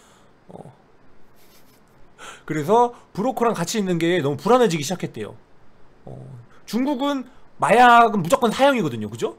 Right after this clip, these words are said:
어, 자, 중국에서 마약은 무조건 사형이, 사형이기 때문에 이쯤 되자 교수님과 친구분들은 슬슬 불안해지기 시작했어. 왜냐면 잘못 걸리면 자기들도 사형이니까. 근데 이, 어차피 미리국, 어차피 지금 범죄자 아닌가?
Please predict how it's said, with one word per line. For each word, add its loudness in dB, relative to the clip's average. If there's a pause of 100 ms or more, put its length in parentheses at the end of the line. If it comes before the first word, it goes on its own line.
어, -12 (720)
자, -12 (100)
중국에서 -6
마약은 0
무조건 -8
사형이, -6
사형이기 -6
때문에 -10 (340)
이쯤 -8
되자 0 (280)
교수님과 -6
친구분들은 -8
슬슬 -10
불안해지기 -6
시작했어. -14 (460)
왜냐면 -2
잘못 -4
걸리면 0
자기들도 -8
사형이니까. -6 (380)
근데 -8
이, -10
어차피 0
미리국, -10 (460)
어차피 -4
지금 -6
범죄자 -2
아닌가? -4